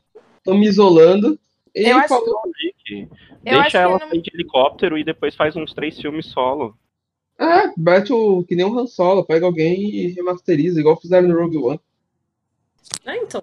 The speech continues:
Speaker 4: pronto.
Speaker 1: Acabou.
Speaker 4: Só abraço.
Speaker 2: Eu
Speaker 3: É,
Speaker 2: acho
Speaker 3: vamos lá,
Speaker 2: que
Speaker 3: chega de spin-off, de, de história, prequel, caramba, quatro, Star
Speaker 2: Não,
Speaker 3: Wars,
Speaker 2: eu só,
Speaker 3: tá mais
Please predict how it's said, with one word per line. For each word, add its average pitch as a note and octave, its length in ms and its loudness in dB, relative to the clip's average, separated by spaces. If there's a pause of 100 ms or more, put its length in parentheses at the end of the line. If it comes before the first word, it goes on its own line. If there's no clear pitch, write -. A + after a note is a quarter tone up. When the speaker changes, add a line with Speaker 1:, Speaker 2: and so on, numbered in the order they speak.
Speaker 4:
pronto. - 480 -12 (280)
Speaker 1:
Acabou. G3+ 460 0 (200)
Speaker 4:
Só - 120 -20
abraço. D#4+ 600 -12 (400)
Speaker 2:
Eu A#3 180 -10
Speaker 3:
É, A#2+ 60 -2
Speaker 2:
acho A2 80 -2
Speaker 3:
vamos E3 200 -4
lá, G#2+ 160 -2
Speaker 2:
que - 100 -16
Speaker 3:
chega C#3+ 200 -2
de D3 140 -10
spin-off, A2 720 -4
de, G2+ 720 -8
de - 80 -16
história, F#2+ 560 -4
prequel, F#2+ 580 -10
caramba, G2 420 -10
quatro, - 280 -6
Star G#2+ 220 0
Speaker 2:
Não, A2 100 2
Speaker 3:
Wars, G2 320 4
Speaker 2:
eu C4+ 160 -2
só, G#2 120 -6
Speaker 3:
tá G#2 40 0
mais - 140 -4